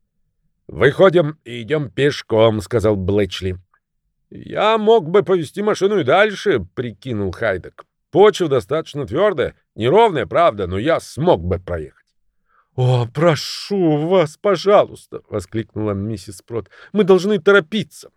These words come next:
Командор пробурчал себе под нос: "Дай бог, чтоб мы гнались за тем, кем надо.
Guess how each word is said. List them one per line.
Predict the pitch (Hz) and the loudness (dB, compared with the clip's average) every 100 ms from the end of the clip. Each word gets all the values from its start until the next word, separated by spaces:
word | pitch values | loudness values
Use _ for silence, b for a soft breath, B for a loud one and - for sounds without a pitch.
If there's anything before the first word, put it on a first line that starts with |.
| _ _ _ | _ _ _
Командор | 92 87 98 110 104 95 90 _ | -4 0 2 4 4 2 0 _
пробурчал | 98 90 92 107 110 | -2 0 0 2 2
себе | 95 90 92 | 2 -6 -4
под | 110 87 | -4 -4
нос: | 80 - _ _ - | -8 -18 _ _ -12
"Дай | 87 98 | -8 0
бог, | 147 143 | 0 0
чтоб | 147 | -2
мы | 127 127 | -4 -4
гнались | 92 113 156 131 | 0 2 2 0
за | 98 120 | -2 -2
тем, | 139 110 | -4 -2
кем | 139 110 110 | 0 0 -2
надо. | 117 85 - | -2 -4 -12